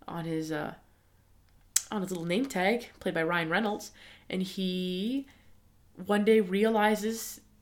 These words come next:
that it's a, it's a game, and, well, he doesn't realize it's a game, he realizes he can make choices, and he can have an influence, and he can change the way that things happen. They don't just have to happen. He can stop the people with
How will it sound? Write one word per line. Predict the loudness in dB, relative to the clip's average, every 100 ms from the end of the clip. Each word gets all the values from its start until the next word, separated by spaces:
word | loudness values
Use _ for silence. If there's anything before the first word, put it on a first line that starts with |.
| -10
that | -2 -2 -4 -20 _ _ -20 -20 -8
it's | -6 -2
a, | -4 -2
it's | -2 0
a |
game, | 2 4 4 2
and, | 2 0 -4 0
well, | 4
he | 4
doesn't | 6 6
realize | 6 6
it's |
a | 4
game, | 4 4
he | 4
realizes | 6 6 4
he |
can | -4 -6
make | -6 -4
choices, | 0 2 2 0 -6 -10 -16 -20 -20 -20 -18 -6
and | -2
he | -2
can | 0
have | 0 0 -4 -10 -20 -20 -10
an | -6
influence, | -2 -2 -2 -4 -4 -2 -4 -4
and | -4 -4 -10 -20 -20 -20
he | -6 -2
can | 0 0 0 -2
change | -2 0 2 2 2 0 -4 -12
the | -2 2
way | 4 2
that | 2 0
things | -2 2
happen. | 4 4 2 -4 -4 -12 -20 -20 -16 0
They | 4
don't | 4
just | 2 0
have | 2 2 2
to | -2
happen. | 0 -2 -4
He | -6
can | -4 -4
stop | -4 2 4 4 2 -10 -16 -10
the | -6
people | -4 -2 -2 0 0 -2 -6 -18 -10
with | 0 0 0 -4